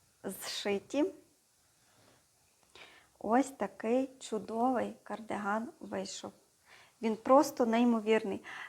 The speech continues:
Я вам, а, пізніше вставлю фотографії. Я фотографувала його на своїй доньці, так як вона, е,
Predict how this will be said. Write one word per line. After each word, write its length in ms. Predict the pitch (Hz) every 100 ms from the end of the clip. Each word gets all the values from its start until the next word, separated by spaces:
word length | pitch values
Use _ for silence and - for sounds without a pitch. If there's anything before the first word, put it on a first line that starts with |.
| -
Я 200 | 214 220
вам, 280 | 208 196
а, 220 | 190 190 196
пізніше 380 | 208 208 208 202
вставлю 340 | - 202 196 202
фотографії. 520 | - 202 277 381 302
Я 80 | 247
фотографувала 720 | 254 226 226 214 214 214 208
його 240 | 202 208 202
на 200 | 214 214
своїй 440 | - 208 196 196
доньці, 540 | 185 196 214 - -
так 300 | - 262 254
як 240 | 214 202 - - - - - -
вона, 480 | 185 214 220 208 - - _ _ _ _ _ _ _ _ _ - - - _ -
е, 440 | 220 220 220 214